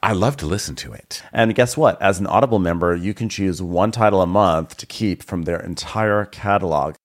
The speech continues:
Speaker 2: New members can try Audible free for thirty days. Visit audible dot com slash crappens or text crappens to five hundred five hundred. That's audible dot com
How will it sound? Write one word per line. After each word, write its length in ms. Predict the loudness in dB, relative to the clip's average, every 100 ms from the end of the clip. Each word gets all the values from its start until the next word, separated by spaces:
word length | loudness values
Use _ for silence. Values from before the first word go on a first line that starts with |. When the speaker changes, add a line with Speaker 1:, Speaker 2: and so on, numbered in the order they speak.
| _
Speaker 2:
New 260 | -6 0 2
members 500 | 2 2 2 2 0
can 120 | -6
try 180 | 0 2
Audible 440 | 4 2 2 0
free 500 | -2 -2 0 0 -2 -10
for 80 | -12
thirty 460 | -2 2 2 0
days. 500 | -2 -2 -2 -8 -14
Visit 320 | -6 -6 -6 -2
audible 360 | 2 2 0
dot 260 | 2 2 2
com 360 | 0 0 0
slash 380 | -4 -2 0 0
crappens 640 | -4 2 4 2 -4 -10 -12
or 160 | -8 -6
text 380 | -2 -4 -4
crappens 680 | -8 2 4 4 0 -2 -4
to 120 | -6
five 360 | -2 2 4 2
hundred 360 | 0 -2 -6
five 300 | -2 0 0
hundred. 380 | -2 -8 -10 -8
That's 240 | -4 -4 -4
audible 360 | -2 0 0 2
dot 240 | 0 0
com 420 | 0 2 2 0